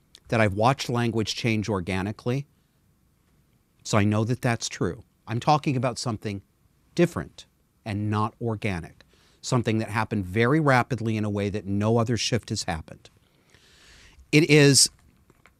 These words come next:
and it goes along with the, um, the Valley Girl Bay Area accent that I use in The Voice. Have you noticed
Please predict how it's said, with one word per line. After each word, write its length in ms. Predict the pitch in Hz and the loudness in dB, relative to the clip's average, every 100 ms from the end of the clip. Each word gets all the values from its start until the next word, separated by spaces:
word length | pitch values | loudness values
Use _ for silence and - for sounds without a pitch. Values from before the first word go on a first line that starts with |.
| _ - - | _ -8 4
and 140 | 165 | 8
it 40 | 180 | 10
goes 220 | 208 208 | 8 8
along 300 | 233 165 165 | 8 8 8
with 160 | 143 | 8
the, 300 | 123 123 117 - | 8 6 4 4
um, 540 | 113 104 101 98 95 _ _ _ _ _ _ _ _ - - | 4 6 2 -2 -6 _ _ _ _ _ _ _ _ -10 -6
the 100 | - | 0
Valley 460 | 104 90 139 135 135 | 2 6 6 6 2
Girl 440 | 113 120 120 113 | 2 2 4 2
Bay 400 | 113 87 117 113 107 | -2 0 2 2 2
Area 580 | 113 110 110 107 107 - _ _ - | 0 2 2 0 -2 -6 _ _ 0
accent 480 | 120 120 - 123 104 - | 0 2 0 0 -2 -4
that 120 | 113 | 0
I 40 | 107 | 2
use 340 | 104 110 98 | 2 0 0
in 240 | 104 98 98 - | 0 -2 -8 -12
The 240 | 98 104 | -4 -2
Voice. 500 | 98 95 95 117 - - _ _ _ _ _ _ - - - _ _ - _ _ - | 0 -2 0 2 2 0 _ _ _ _ _ _ -20 -20 -20 _ _ -20 _ _ 4
Have 140 | 202 | 6
you 120 | 220 | 8
noticed 400 | 269 339 339 - | 8 8 6 2